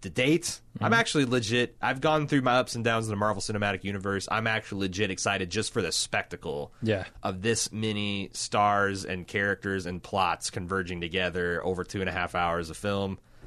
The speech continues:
Speaker 1: We'll see. We'll see if it holds up. Uh, what else? I think that's, that's, that's a lot of, that's a lot of house to keep.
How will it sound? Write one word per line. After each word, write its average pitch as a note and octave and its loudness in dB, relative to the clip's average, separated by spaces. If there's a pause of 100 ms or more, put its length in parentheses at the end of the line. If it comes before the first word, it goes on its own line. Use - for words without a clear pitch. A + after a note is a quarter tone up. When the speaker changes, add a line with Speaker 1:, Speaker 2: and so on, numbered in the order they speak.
(240)
Speaker 1:
We'll B2 -4
see. B2+ 2
We'll G2+ -6
see - -2
if A2+ 0
it G#2 2
holds G#2 2
up. G2+ 0 (340)
Uh, G#2 4
what B2+ 4
else? G#3 2
I A2 2
think F3 0
that's, G3 -2
that's, - 0
that's - 0
a G#3+ 2
lot G#3 4
of, F3 4
that's F#3 0
a G#3+ 2
lot G3 2
of D3+ 2
house D3+ 4
to - -6
keep. A2+ -2